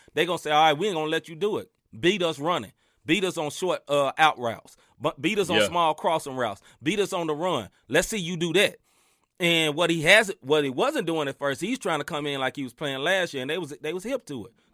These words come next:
Speaker 1: "All right, we gonna
Speaker 2: Yeah.
Speaker 1: drop back. He wanna throw these pretty passes? Nah, I got this. I'm running to the house." You know what I mean? So what he has to do is learn how to be patient. Those older quarterbacks, Aaron Rodgers, you say,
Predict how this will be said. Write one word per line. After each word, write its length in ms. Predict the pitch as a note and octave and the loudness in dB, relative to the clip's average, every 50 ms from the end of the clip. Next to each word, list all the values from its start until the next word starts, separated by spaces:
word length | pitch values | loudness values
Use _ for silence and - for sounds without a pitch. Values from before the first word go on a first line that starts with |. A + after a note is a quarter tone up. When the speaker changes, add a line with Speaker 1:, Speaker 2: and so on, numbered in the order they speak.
| - | -6
Speaker 1:
"All 80 | - D3 | -2 -2
right, 100 | C#3 C#3 | -2 -2
we 60 | - | -2
gonna 140 | - - C#3 | -4 -4 -4
Speaker 2:
Yeah. 60 | B2+ | -2
Speaker 1:
drop 180 | E3 C#3 A#2+ B2 | -2 -4 -4 -4
back. 260 | G3 G3+ D3+ G#2 - | -4 -4 -4 -4 -6
He 100 | D#3 F#3+ | -10 -8
wanna 200 | F3+ E3 D#3 D3+ | -6 -6 -6 -6
throw 180 | - F#3+ F3 | -6 -6 -6
these 180 | E3+ E3+ F3 D#3+ | -6 -6 -8 -8
pretty 220 | - - F3+ E3+ | -8 -8 -8 -8
passes? 380 | E3+ - G3 F#3+ F#3+ F#3 E3 D3+ | -4 -2 0 0 0 -2 -4 -6
Nah, 260 | D#3+ D#3 A#2+ G2+ F#2+ - _ _ _ - - | -6 -6 -6 -6 -8 -14 _ _ _ -4 -4
I 100 | D3 D3 | -4 -2
got 200 | D#3 F#3+ G3+ - | 0 0 0 0
this. 160 | - A#2+ G#2+ | -4 -6 -6
I'm 140 | B2 C3 C3 | -6 -4 -2
running 180 | C3 C#3 C#3 C3+ | -2 -2 -2 -4
to 100 | - E3 | -4 0
the 80 | F3 | 2
house." 280 | G3+ A3 F3 G2+ - - _ _ _ _ _ - | 4 4 4 2 -2 -10 _ _ _ _ _ -8
You 100 | A#2+ C#3 | -4 -2
know 80 | D3 | 0
what 60 | D3 | 2
I 80 | D3 D3 | 2 0
mean? 340 | D3 D#3+ E3+ F3+ F#3 G3+ G#3 _ _ _ _ _ _ | 0 -2 -2 -4 -4 -6 -8 _ _ _ _ _ _
So 160 | - - F3+ | -6 -2 0
what 180 | E3 D#3 E3+ D#3+ | 0 2 0 0
he 140 | E3+ A#3 C4+ | 0 0 0
has 240 | A3+ F3 D#3+ D3 - | 2 2 2 0 -2
to 100 | - B2+ | -6 -4
do 380 | B2+ F3 G#3+ G#3+ E3+ D#3+ - _ _ _ _ _ _ _ _ _ _ _ _ _ _ _ - | 2 2 2 2 2 -2 -4 _ _ _ _ _ _ _ _ _ _ _ _ _ _ _ -6
is 220 | - D3+ D3 A#2 C3 | -2 -2 -2 -2 0
learn 420 | C#3+ D3+ E3 G3 G3+ F#3+ E3+ D3+ | 2 2 2 4 2 0 0 0
how 140 | D3 D#3 D3 | 0 0 0
to 80 | C#3 | -2
be 140 | A#2+ B2 B2 | -2 -6 -6
patient. 440 | - - D#3 E3 D#3+ D3 - - - _ _ _ _ _ _ _ _ _ _ _ _ - | -6 -6 -6 -6 -6 -8 -10 -14 -18 _ _ _ _ _ _ _ _ _ _ _ _ 0
Those 180 | B2+ D3+ D3+ D3+ | 0 0 2 2
older 280 | - E3+ F#3 G3 F#3 F#3 | 4 4 4 4 2 0
quarterbacks, 640 | - - G3+ F#3+ F#3 E3+ F#3 F#3 G3+ F3 - - _ _ _ - | -2 0 0 2 2 2 0 0 0 -2 -4 -10 _ _ _ -4
Aaron 260 | - D3+ F3 F3+ F3 | 0 2 2 2 2
Rodgers, 420 | E3+ F3+ F#3 G3 G3+ G#3 G3 G3+ F3 | 2 2 4 4 2 2 -2 -6 -10
you 80 | F#3 | -10
say, 300 | F3+ - F#3 F3+ E3+ D3+ | -6 -2 0 0 0 0